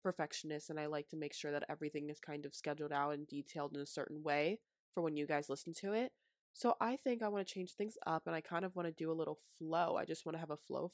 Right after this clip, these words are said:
thoughts, kind of just talk about what comes to my mind. And with that, I will say I am a really fast talker,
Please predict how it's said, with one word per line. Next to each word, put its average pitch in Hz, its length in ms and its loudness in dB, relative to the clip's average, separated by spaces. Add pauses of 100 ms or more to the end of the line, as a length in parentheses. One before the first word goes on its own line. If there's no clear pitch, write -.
(120)
thoughts, 156 460 2 (400)
kind 185 80 2
of 165 80 -2
just 156 160 -4
talk 160 160 0
about 160 160 2
what - 100 -2
comes 156 240 -4
to 175 80 -4
my 165 80 0
mind. 151 440 0 (460)
And 185 120 0
with 180 180 0
that, 170 320 6
I 165 80 0
will 156 300 0
say 151 400 -2
I 143 160 2
am 165 220 -4
a 170 40 -4
really 160 240 -2
fast - 340 -4
talker, - 500 -2